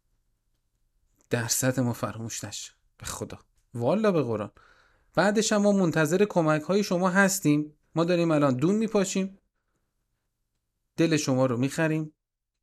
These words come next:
تا بعدها بتونیم برداشتشو بکنیم. منتظر برداشت‌های بعدی هم هستیم که دیگه دوستانی که از قبل فالو کردن دیگه کم کم بعد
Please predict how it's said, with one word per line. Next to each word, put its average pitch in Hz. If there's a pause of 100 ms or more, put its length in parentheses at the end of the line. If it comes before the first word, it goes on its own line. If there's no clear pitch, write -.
(440)
تا 175
بعدها 131
بتونیم 202
برداشتشو 127
بکنیم. 123 (760)
منتظر 131
برداشت‌های 127
بعدی 123
هم 165
هستیم 170
که 123
دیگه 123
دوستانی 147
که 143
از 127
قبل 127
فالو 123
کردن 131
دیگه 151
کم 131
کم 139
بعد 151